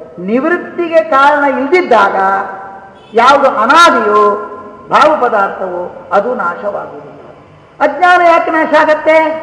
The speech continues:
ಅದಕ್ಕೆ ನಿವೃತ್ತಿ ಕಾರಣವಾದ ತತ್ವಜ್ಞಾನ ಇದೆ. ಭಗವಂತನ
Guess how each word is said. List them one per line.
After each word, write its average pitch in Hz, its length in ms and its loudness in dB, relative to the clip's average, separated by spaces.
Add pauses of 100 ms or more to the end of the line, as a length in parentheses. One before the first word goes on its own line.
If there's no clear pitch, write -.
(1300)
ಅದಕ್ಕೆ 370 260 2
ನಿವೃತ್ತಿ 392 460 2
ಕಾರಣವಾದ 339 540 6
ತತ್ವಜ್ಞಾನ 339 640 2 (100)
ಇದೆ. - 140 -4 (720)
ಭಗವಂತನ 330 640 4